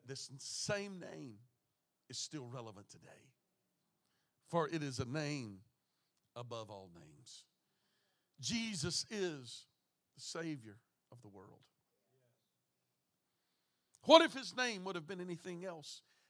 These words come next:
I don't know. I, I'm not sure, but this much I do know. His name shall be called Emmanuel. Jesus, God with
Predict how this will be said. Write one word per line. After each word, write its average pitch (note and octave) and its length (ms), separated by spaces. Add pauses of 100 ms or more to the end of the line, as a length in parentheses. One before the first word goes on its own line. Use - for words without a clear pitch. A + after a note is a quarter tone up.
(180)
I - 40
don't F#3+ 180
know. G#3+ 420
I, E3 200
I'm F#3 160
not F#3+ 180
sure, G#3+ 520
but D3 160
this G3 200
much E3 220
I D3 80
do D#3+ 200
know. C3 320 (1160)
His D3 240
name F3 300
shall C#3 200
be C#3 140
called D3+ 500
Emmanuel. A2+ 880 (1500)
Jesus, C3+ 760 (1700)
God D#3+ 260 (1300)
with A#2 360